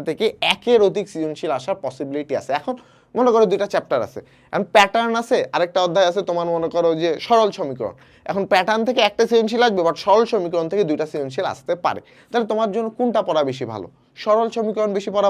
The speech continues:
ভালো না? তাহলে তোমাকে আসলে ডিসিশন নিতে হবে বা বুঝতে হবে যে কোন অধ্যায় থেকে বেশি কোশ্চেন আসছে, ঠিক আছে? So যে অধ্যায়গুলো থেকে বেশি আসবে ওই অধ্যায়গুলো তোমাকে আগে সিলেক্ট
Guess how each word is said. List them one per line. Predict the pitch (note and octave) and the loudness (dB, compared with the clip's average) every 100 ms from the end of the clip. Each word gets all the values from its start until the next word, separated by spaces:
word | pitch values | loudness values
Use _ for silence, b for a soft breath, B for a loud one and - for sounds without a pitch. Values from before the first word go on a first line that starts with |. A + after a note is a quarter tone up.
| F#3+ | 2
ভালো | F#3+ F#3+ | -2 -2
না? | - b b b | -8 b b b
তাহলে | C3+ B2+ - | -4 -2 -4
তোমাকে | C#3+ B2+ B2+ | -6 -6 -6
আসলে | A#2+ B2+ A#2 A#2+ | -6 -6 -6 -8
ডিসিশন | D3 G#3+ B3+ G3+ | -8 -6 -4 -4
নিতে | C3+ F#2+ | -6 -8
হবে | G2 B2+ | -6 -4
বা | A#2 G#2+ | -4 -4
বুঝতে | F#3+ G3 - E3+ | -6 -8 -4 -2
হবে | G#2 C#3 - b b b _ A#2+ | -2 -4 -6 b b b _ -4
যে | D#3 - - | -4 -4 -8
কোন | A3 A#3+ G#3+ C#3 | -2 -2 -2 -4
অধ্যায় | B2 D3 F#3+ F3 | -4 -6 -10 -10
থেকে | C3+ E3 B2 C#3+ | -8 -8 -6 -2
বেশি | G#3 - F3 A#3+ - | -2 -4 -10 -12 -8
কোশ্চেন | D3 C3 - G3+ A2+ | -8 -8 -10 -10 -10
আসছে, | - - - _ - | -12 -20 -20 _ -4
ঠিক | G#3 A3 | -2 -2
আছে? | - - b b b b - | -4 -20 b b b b -6
So | - C3 | -4 0
যে | G#3+ C4 | 6 6
অধ্যায়গুলো | G3+ C4 A3 A3 | 6 2 2 -2
থেকে | G3+ D#3+ C#3 | -2 -2 -2
বেশি | C3 C#3 | -2 -2
আসবে | A#2+ E3+ F#3 G#3+ | 0 -4 0 2
ওই | B3 F3+ | 4 2
অধ্যায়গুলো | C#3 D#3+ D3+ D3+ C#3 | 0 -4 -2 -4 -4
তোমাকে | A#2 A2 C#3 | -8 -2 -2
আগে | A2 F3+ - | -2 -4 -6
সিলেক্ট | G3+ A3+ | 0 0